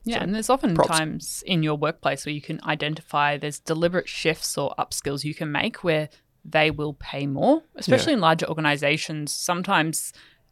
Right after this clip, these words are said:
Speaker 1: just getting an extra diploma is enough to get kicked into the next salary band, um, or doing some professional development supports your case for a pay rise.
Speaker 2: Totally. Uh, the next one from Ollie and Millie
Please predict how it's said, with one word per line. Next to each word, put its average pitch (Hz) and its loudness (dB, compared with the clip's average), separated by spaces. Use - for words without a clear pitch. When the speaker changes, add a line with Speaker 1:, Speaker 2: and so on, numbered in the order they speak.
Speaker 1:
just 175 0
getting 165 2
an 156 2
extra 160 -4
diploma 165 0
is 147 -4
enough 147 -2
to - -14
get - -6
kicked - -6
into 165 -4
the 156 -6
next - -6
salary 147 -2
band, 135 -2
um, 139 -2
or 156 2
doing 156 0
some 160 0
professional 147 -2
development 175 4
supports - 0
your 151 2
case - -8
for - -6
a - -4
pay 196 4
rise. - 2
Speaker 2:
Totally. 233 2
Uh, 185 8
the 180 6
next 233 6
one 139 6
from - 4
Ollie 233 8
and 180 10
Millie 208 8